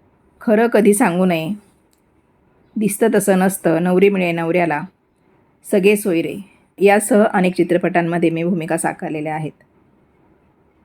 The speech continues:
"मराठी व्यतिरिक्त तुम्ही इतर भाषांमध्ये काम केलं आहे का?"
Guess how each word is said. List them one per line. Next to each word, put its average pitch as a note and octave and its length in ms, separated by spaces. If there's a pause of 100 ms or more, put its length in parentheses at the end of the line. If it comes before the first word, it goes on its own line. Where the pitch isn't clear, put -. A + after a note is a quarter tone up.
(260)
"मराठी A3 360
व्यतिरिक्त G3 580
तुम्ही G#3 200
इतर G3+ 280
भाषांमध्ये F#3 480
काम F3+ 300
केलं G#3+ 200
आहे E3+ 220
का?" - 180